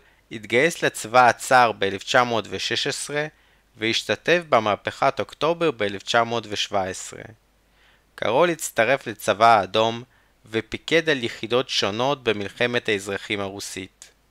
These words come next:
קרול המשיך לשרת בצבא האדום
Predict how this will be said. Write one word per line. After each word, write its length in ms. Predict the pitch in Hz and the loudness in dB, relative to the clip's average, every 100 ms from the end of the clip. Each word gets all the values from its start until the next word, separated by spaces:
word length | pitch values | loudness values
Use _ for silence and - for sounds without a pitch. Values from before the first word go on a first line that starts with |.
| _ _ _ _ _ _ | _ _ _ _ _ _
קרול 320 | - 127 214 | -6 -2 -2
המשיך 400 | 190 - 170 165 | -2 -2 -2 -2
לשרת 420 | 147 - 120 127 | -2 0 2 2
בצבא 500 | 113 - 113 107 113 | -2 -2 -2 2 2
האדום 420 | 98 95 117 123 | 2 0 0 0